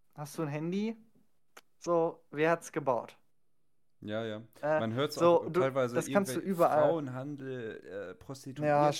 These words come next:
Speaker 2: irgendwie
Speaker 1: schrecklich,
Speaker 2: moderne
Speaker 1: eben.
Speaker 2: Sklaverei, ne? Ja,
Speaker 1: Ja.
Speaker 2: toll. Trotzdem, äh, fährst du irgendwie nach Frankfurt oder nach Hamburg und guckst dir da das Rotlichtviertel an, so, ne? Gehst da
Speaker 1: Ja,
Speaker 2: durch die
Speaker 1: ja.
Speaker 2: Herbertstraße, als, also,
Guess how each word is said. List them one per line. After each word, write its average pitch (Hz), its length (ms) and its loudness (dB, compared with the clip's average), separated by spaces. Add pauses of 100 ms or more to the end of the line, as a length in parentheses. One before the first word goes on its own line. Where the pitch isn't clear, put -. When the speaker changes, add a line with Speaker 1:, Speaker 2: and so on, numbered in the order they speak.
(220)
Speaker 2:
irgendwie 139 480 4
Speaker 1:
schrecklich, - 0 -
Speaker 2:
moderne 139 380 -2
Speaker 1:
eben. 147 320 0
Speaker 2:
Sklaverei, 127 720 -8
ne? 117 220 -6 (260)
Ja, 123 180 -2
Speaker 1:
Ja. - 120 -2 (760)
Speaker 2:
toll. 143 360 -8
Trotzdem, 127 580 -10
äh, 110 280 -6 (360)
fährst - 280 -10
du 120 40 -10
irgendwie 113 260 -6
nach 107 160 -6
Frankfurt 113 580 -6
oder 110 180 -2
nach 110 180 -4
Hamburg 123 280 -2
und 107 120 -6
guckst 123 220 -10
dir 117 80 -2
da 107 120 -2
das 101 160 -8
Rotlichtviertel 104 600 -10
an, 95 200 -8
so, 95 140 -12
ne? 107 180 -8
Gehst 107 200 -12
da 113 40 -10
Speaker 1:
Ja, - 20 -8
Speaker 2:
durch 101 120 -10
die 98 80 -8
Speaker 1:
ja. - 20 -6
Speaker 2:
Herbertstraße, 101 720 -6
als, 95 200 -14 (720)
also, 104 340 -6